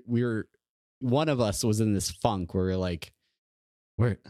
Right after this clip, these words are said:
we're gonna be stuck in our house for, for the whole year. Like, we're, what are we gonna do? I don't, I don't have enough,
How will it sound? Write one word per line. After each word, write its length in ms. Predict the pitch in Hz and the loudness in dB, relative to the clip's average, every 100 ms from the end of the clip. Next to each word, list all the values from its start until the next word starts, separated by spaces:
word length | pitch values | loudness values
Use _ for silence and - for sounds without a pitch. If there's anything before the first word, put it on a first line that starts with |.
| - _ - | -20 _ -4
we're 140 | 95 | 0
gonna 180 | 107 107 | 2 0
be 100 | 90 | 0
stuck 260 | - 95 101 | 0 0 2
in 80 | 95 | 0
our 100 | 90 | 0
house 280 | 107 117 | 0 -2
for, 440 | - 98 90 87 90 _ _ _ _ - | -4 -2 0 -2 -6 _ _ _ _ -20
for 440 | - - - - | -20 -18 -6 -2
the 120 | 101 101 | 0 2
whole 160 | 107 | 2
year. 440 | 113 156 110 82 - 110 | 2 0 -2 -4 -6 -2
Like, 260 | 98 92 | 0 0
we're, 180 | 104 113 | 0 0
what 240 | - 104 107 | 0 0 2
are 40 | |
we 80 | 110 | 2
gonna 180 | 113 107 | 0 0
do? 380 | 151 170 104 - - - _ - | -2 -2 -4 -8 -20 -20 _ -2
I 100 | 101 | 0
don't, 200 | 110 - - | 0 -2 -4
I 140 | 101 | -2
don't 160 | 101 113 | 0 2
have 180 | 113 117 | 2 2
enough, 360 | 120 113 - | 2 0 -4